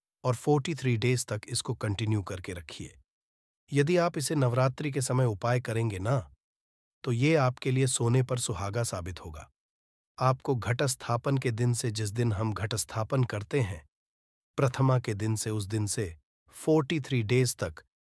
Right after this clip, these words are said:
ये उपाय रोज करना होगा। आपको इन डेज में कहीं ना कहीं से अमाउंट, चाहे जहां से भी मिले, कहीं ना कहीं से वो मिलना ही मिलना होता है। अगला जो उपाय है, यदि आपके घर में वास्तु दोष लगता है,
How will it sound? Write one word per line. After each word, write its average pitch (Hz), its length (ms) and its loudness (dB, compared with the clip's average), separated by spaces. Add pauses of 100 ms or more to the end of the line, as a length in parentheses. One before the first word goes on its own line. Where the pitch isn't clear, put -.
(180)
ये 127 160 4
उपाय 113 460 0
रोज 110 300 2
करना 98 300 -4
होगा। 82 400 -8 (640)
आपको 135 360 2
इन 135 200 4
डेज 123 280 2
में 123 140 4
कहीं 117 280 -2
ना 117 120 0
कहीं 110 260 -2
से 110 140 -2
अमाउंट, 104 440 0
चाहे 117 340 -2
जहां 107 340 -2
से 131 160 0
भी 123 120 0
मिले, 120 300 0 (480)
कहीं 151 200 4
ना 175 100 4
कहीं 131 260 2
से 127 140 0
वो 120 140 0
मिलना 104 340 0
ही 131 160 2
मिलना 107 260 -2
होता 95 380 -6
है। - 200 -14 (600)
अगला 147 340 2
जो 131 160 2
उपाय 120 420 0
है, 85 280 -10 (480)
यदि 160 220 4
आपके 160 280 2
घर 113 220 2
में 135 140 4
वास्तु 123 460 0
दोष 131 300 0
लगता 107 340 -4
है, 87 240 -6